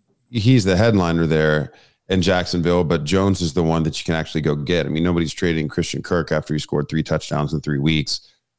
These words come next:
uh, and looking like the focal point of the offense. But, you know, that's the thing. You know, the rising tide lifts all boats, and, you know, the Jaguars look like they're taking some steps forward on offense.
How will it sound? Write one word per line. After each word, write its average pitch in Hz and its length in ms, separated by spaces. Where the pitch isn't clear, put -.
uh, 78 120
and 76 100
looking 80 300
like 71 180
the 73 100
focal 82 240
point 76 200
of 71 60
the 76 100
offense. 76 360
But, 73 340
you 120 80
know, 123 40
that's 135 160
the 101 100
thing. 110 380
You 104 60
know, 104 60
the 104 80
rising 104 360
tide 101 300
lifts 98 220
all 90 100
boats, 101 400
and, 80 180
you 82 60
know, 82 80
the 82 60
Jaguars 82 560
look 82 160
like 82 160
they're 76 100
taking 85 400
some 82 160
steps - 300
forward 90 400
on 76 140
offense. 98 640